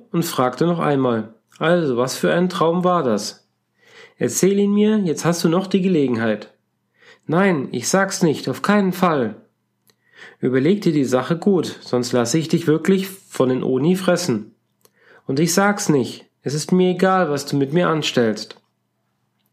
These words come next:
Der ältere Bruder wollte den Kleineren einschüchtern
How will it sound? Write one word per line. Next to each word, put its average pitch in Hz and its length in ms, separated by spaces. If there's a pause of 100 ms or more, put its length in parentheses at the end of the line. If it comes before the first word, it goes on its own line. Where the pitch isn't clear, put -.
(640)
Der 120 140
ältere 165 300
Bruder 180 460
wollte 143 240
den 123 160
Kleineren 135 440
einschüchtern 151 800